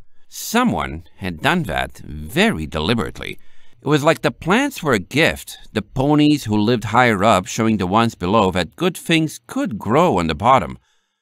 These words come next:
Or maybe she was reading too far into it.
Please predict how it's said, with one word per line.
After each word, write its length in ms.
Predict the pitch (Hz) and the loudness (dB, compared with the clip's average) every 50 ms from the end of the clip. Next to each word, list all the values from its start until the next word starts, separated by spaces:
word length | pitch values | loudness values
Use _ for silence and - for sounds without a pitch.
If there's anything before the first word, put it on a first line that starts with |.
| _ _ _ _ | _ _ _ _
Or 580 | - - 180 196 185 180 175 165 160 147 139 127 - _ - | -4 2 4 6 8 8 8 6 6 4 2 0 -6 _ -6
maybe 400 | - 131 131 117 101 92 92 80 | -2 2 2 4 4 4 2 0
she 160 | 73 - 101 | 0 -2 -2
was 220 | 87 82 73 69 67 | -2 -2 -4 -4 -4
reading 280 | 80 85 73 69 67 | -4 -2 -2 -2 -4
too 140 | - 87 82 | -6 -6 -6
far 240 | - - 78 76 71 | -4 -2 -2 0 0
into 240 | 67 69 67 - 53 | -2 -4 -6 -8 -10
it. 160 | 50 - | -10 -12